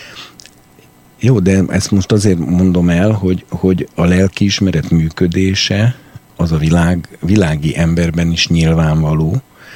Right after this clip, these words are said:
csak ez nem azt jelenti, hogy engedelmeskedni is tud neki, és ezért van az, hogy a legtöbb őszinte világi ember, bármilyen ateista, azért, ha őszinte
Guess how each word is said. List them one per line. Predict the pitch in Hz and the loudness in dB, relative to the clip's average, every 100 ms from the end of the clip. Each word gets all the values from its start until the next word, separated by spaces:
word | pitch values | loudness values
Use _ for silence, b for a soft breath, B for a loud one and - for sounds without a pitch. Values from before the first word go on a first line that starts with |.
| B B B - | B B B -6
csak | 82 - | -4 -2
ez | 82 | 0
nem | 90 90 | 0 0
azt | 87 - | -2 -2
jelenti, | 92 92 92 95 - 107 123 127 - | 0 2 2 0 0 0 0 -2 -8
hogy | 87 90 | -4 0
engedelmeskedni | 98 101 85 73 76 78 90 - 87 95 | 0 0 0 -2 -2 -2 -2 -2 0 0
is | 95 92 | -2 -4
tud | - 127 87 | -2 0 0
neki, | 67 67 - 64 110 - - | -2 -4 -6 -4 -4 -6 -18
és | - - - | -12 -6 -4
ezért | 73 85 82 | -2 0 -2
van | 85 76 | -2 -2
az, | 71 - | -2 -4
hogy | - 87 85 - | -4 -4 -4 -6
a | 69 - - - - - | -6 -6 -10 -18 -20 -10
legtöbb | 73 82 - - 73 | -4 -4 -4 -4 -4
őszinte | 71 87 - 85 76 - 62 - - - | -2 -2 -2 -2 -4 -6 -8 -8 -18 -10
világi | 78 85 76 65 73 | -2 0 0 -2 -2
ember, | 73 78 90 85 | -2 0 0 0
bármilyen | 185 202 180 - 64 | 0 2 0 -2 -2
ateista, | - - - 135 - - - 107 B B B B B B B - | -6 -6 -6 -4 -6 -4 -4 -6 B B B B B B B -12
azért, | 73 73 73 | -6 -4 -2
ha | - 64 - | -2 -6 -2
őszinte | 87 98 - 90 73 65 - - - | 0 0 0 0 -2 -6 -8 -8 -8